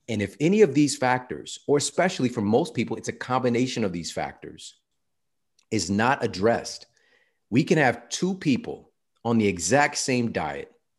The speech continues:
They're start at this exact same height and weight, on the same diet, same exercise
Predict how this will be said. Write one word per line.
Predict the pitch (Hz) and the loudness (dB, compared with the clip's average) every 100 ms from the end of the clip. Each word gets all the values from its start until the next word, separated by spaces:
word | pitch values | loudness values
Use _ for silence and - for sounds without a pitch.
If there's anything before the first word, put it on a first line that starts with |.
| _ | _
They're | 117 147 | 4 4
start | 151 175 180 | 4 2 2
at | |
this | 139 113 | 0 -4
exact | 95 139 160 | 0 2 2
same | - 156 156 | 2 0 0
height | 131 139 151 | 0 0 2
and | 127 | 0
weight, | 82 82 _ _ _ _ _ _ - | -2 -6 _ _ _ _ _ _ -6
on | 95 | -4
the | 82 | -4
same | - 139 175 | 0 2 2
diet, | 120 110 107 - | 2 2 0 -4
same | - 143 147 | -6 -2 2
exercise | 147 120 - 107 | 0 -2 -2 -2